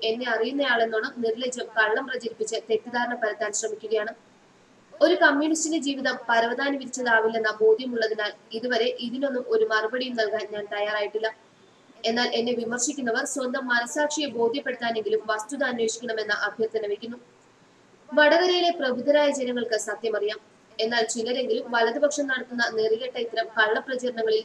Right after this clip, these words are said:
കുടുങ്ങിപ്പോരുതെന്നത് കൊണ്ട് മാത്രം ചില കാര്യങ്ങൾ ഓർമ്മപ്പെടുത്തുകയാണ്. എന്റെ നാൽപത്തിയേഴാം വയസ്സ് വരെ ഞാൻ എഴുതിയത് വലതു കൈ കൊണ്ടാണ്. വലതു കൈ ഇപ്പോൾ ശക്തിയില്ല.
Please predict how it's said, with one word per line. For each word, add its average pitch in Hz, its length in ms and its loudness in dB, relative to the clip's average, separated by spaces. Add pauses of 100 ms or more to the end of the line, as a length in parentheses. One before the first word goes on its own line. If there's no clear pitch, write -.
(100)
കുടുങ്ങിപ്പോരുതെന്നത് 220 800 -2
കൊണ്ട് 208 260 -4
മാത്രം 240 380 -4
ചില 254 200 -4
കാര്യങ്ങൾ 226 440 2
ഓർമ്മപ്പെടുത്തുകയാണ്. 214 800 -4 (1000)
എന്റെ 302 220 4
നാൽപത്തിയേഴാം 311 720 4
വയസ്സ് 269 260 -2
വരെ 247 200 4
ഞാൻ 226 280 0
എഴുതിയത് 226 480 4
വലതു 214 360 2
കൈ 226 80 4
കൊണ്ടാണ്. 202 380 -2 (720)
വലതു 240 280 4
കൈ 277 140 2
ഇപ്പോൾ 226 300 0
ശക്തിയില്ല. 220 640 -2